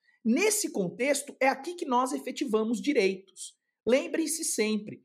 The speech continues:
nós temos, nós temos inicialmente um direito certificado, seja num título executivo judicial, a partir de um processo de conhecimento,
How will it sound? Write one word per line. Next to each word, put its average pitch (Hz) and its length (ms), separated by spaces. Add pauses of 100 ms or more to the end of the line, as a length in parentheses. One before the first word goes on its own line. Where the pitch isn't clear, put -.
(120)
nós 180 260
temos, 220 720
nós 190 240
temos 202 380
inicialmente 240 600
um 185 60
direito 165 380
certificado, 226 840 (340)
seja 370 300
num 349 160
título 294 300
executivo 214 520
judicial, 220 760
a 175 80
partir 160 400
de 143 100
um 147 100
processo 226 520
de 226 80
conhecimento, 226 760